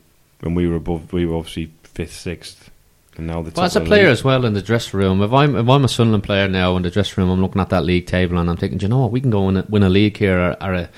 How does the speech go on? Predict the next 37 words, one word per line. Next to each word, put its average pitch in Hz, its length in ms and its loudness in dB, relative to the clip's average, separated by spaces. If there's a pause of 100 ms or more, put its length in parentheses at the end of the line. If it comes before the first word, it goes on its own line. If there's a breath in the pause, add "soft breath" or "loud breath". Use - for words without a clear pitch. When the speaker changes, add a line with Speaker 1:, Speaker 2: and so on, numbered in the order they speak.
(380 loud breath)
Speaker 2:
or 95 80 -4
a 90 100 -2
huge 104 460 2
club 98 180 0
like 95 160 0
Sunderland, 95 280 -2
be 90 80 0
part 104 280 0
of, 95 120 -4
like, 92 320 -2
the, 90 260 -2
the 82 100 -10
kind 101 160 -2
of 90 260 -2
recent 98 360 -2
history 101 380 -2
and 90 180 -2 (340 loud breath)
do, 117 220 6
do 120 180 -2
something 113 260 -2
really 98 220 2
good 110 220 0
for - 100 -8
the 104 80 0
club 101 300 0
after 95 260 0
the 92 140 -6
turmoil 104 420 0
over 95 140 2
the 98 60 -2
last 92 260 0
few 101 120 -4
years." 95 300 0
And, 95 140 -6
uh, - 200 -10
that's 135 220 -6
gotta, 120 220 0